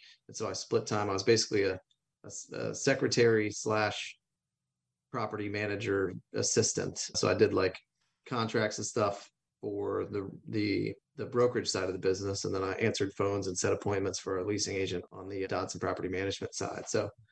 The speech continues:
fortunately, that gave me a really awesome ground level view of what this whole thing is. And so, you know, moving up through property manager and then eventually,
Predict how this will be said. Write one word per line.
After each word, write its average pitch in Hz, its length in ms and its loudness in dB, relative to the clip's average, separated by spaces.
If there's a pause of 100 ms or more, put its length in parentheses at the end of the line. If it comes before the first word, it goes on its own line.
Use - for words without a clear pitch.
(1120)
fortunately, 120 760 2 (160)
that 127 200 4
gave 127 140 6
me 123 80 4
a 113 60 8
really 113 400 6
awesome 110 600 0
ground 110 380 4
level 104 340 6
view 107 300 6
of 98 160 0
what 101 220 0
this 101 180 -4
whole 101 240 2
thing 98 220 -4
is. 101 360 -2
And 104 120 -6
so, 98 480 0
you - 100 -14
know, 80 120 -16
moving 107 300 -4
up 110 160 -6
through 107 140 -8
property 98 380 -2
manager 101 480 0
and 98 100 -2
then 98 100 -2
eventually, 104 480 -4